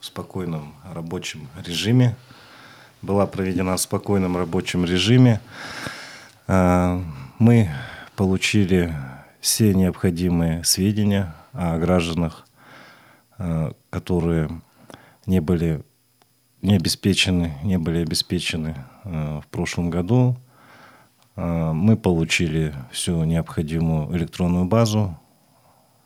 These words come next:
э, граждан, которые имеют право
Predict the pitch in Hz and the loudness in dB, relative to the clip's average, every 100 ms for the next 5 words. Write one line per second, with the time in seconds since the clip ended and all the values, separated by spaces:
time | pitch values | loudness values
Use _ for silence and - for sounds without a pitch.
0 | _ 98 85 82 82 80 87 95 _ 80 | _ -10 -8 -6 -8 -12 -14 -20 _ -2
1 | 90 90 85 85 80 71 - 82 85 80 | 0 0 -2 -6 -8 -16 -12 -6 -4 -2
2 | 80 80 78 - 82 78 76 | 0 0 -2 -4 -4 -2 -6